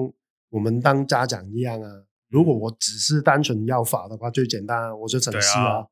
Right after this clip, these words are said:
Speaker 2: 你就那边罚站一个小时。
Speaker 1: 对啊，
Speaker 2: 就这样
Speaker 1: 可是我要跟他讲道-，
Speaker 2: 结束了。
Speaker 1: 道理、前因后果要讲他明白，也是很花心思的。
Speaker 2: 对。
Speaker 1: 很花心思的。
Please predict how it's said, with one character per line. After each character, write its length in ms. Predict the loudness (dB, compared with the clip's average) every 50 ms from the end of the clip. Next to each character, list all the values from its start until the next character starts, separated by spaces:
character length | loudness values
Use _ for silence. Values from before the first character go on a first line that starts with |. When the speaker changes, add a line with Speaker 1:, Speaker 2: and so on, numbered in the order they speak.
| _ _ _ _
Speaker 2:
你 80 | -6
就 100 | -4 0
那 100 | 0 0
边 320 | 0 0 -2 -4 -6 -8 -16 _ _ _
罚 480 | -2 -2 0 0 0 0 -2 -4 -8 -12 _ _
站 400 | -2 0 0 0 -2 -4 -6 -8
一 80 | -6
个 100 | -6 -4
小 140 | -4 -4 -6
时。 160 | -6 -12 -14 _ _ _ _
Speaker 1:
对 140 | 2 4 4
啊， 240 | 4 2 -2 -4 -10 _
Speaker 2:
就 80 | _ -2
这 0 |
样 80 | 2
Speaker 1:
可 0 |
是 140 | 4 4 4 4
我 160 | 4 4 4
要 80 | 4
跟 140 | 4 4 4 4
他 120 | 2 2
讲 160 | 0 -2 -2 -2 -4 -4
道-， 100 | -2 -2
Speaker 2:
结 80 | -4
束 40 | -4
了。 60 | -4 _ _
Speaker 1:
道 180 | 4 4 4 4
理、 260 | 2 0 -4 -8 -12 _ _ _ _ _
前 320 | 2 4 4 4 6 4
因 240 | 4 4 4 2 2
后 240 | 2 2 2 2 0
果 320 | -2 -6 -12 -12 -14 -16 _ _ _
要 320 | 0 0 0 0 0 -6 -12 _ _ _ _ _ _
讲 180 | -4 -4 -2 -2
他 160 | -2 0 0
明 300 | 2 0 0 0 -2 -4
白， 260 | -4 -6 -10 -12 -12 -18 _ _ _ _ _ _ _ _
也 100 | -6 -2
是 260 | 0 2 2 2 0 -2
很 120 | -8 -12 -12 -12
花 240 | -8 -6 -4 0
心 240 | 0 0 0 0 -2
思 240 | -2 -2 -2 -4 -8
的。 160 | -12 _ -20 _ _ _
Speaker 2:
对。 320 | _ -6 -6 -6 -8 -14 _ _
Speaker 1:
很 80 | -12 -6
花 120 | -6 -4
心 220 | -2 -2 -2 -2
思 160 | -4 -4 -4 -8
的。 80 | _